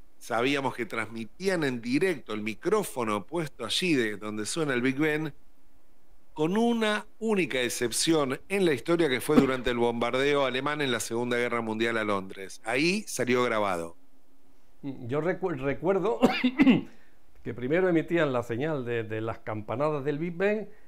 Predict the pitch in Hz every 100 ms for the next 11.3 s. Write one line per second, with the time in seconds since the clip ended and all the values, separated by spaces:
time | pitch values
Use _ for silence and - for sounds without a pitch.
0 | - 117 147 156 165 - - - 135 131
1 | 127 120 117 - - - 143 147 160 147
2 | 143 151 139 151 139 156 156 151 139 156
3 | 147 139 135 135 120 147 151 - 127 123
4 | 127 131 120 117 123 120 110 120 117 110
5 | 156 160 170 139 139 123 123 131 160 147
6 | 135 123 120 151 156 139 113 120 117 123
7 | 127 98 95 104 123 127 120 143 156 147
8 | 117 113 110 110 110 107 113 - - -
9 | - 151 175 180 175 175 180 190 151 127
10 | - 165 170 160 147 139 156 151 160 156
11 | 151 160 170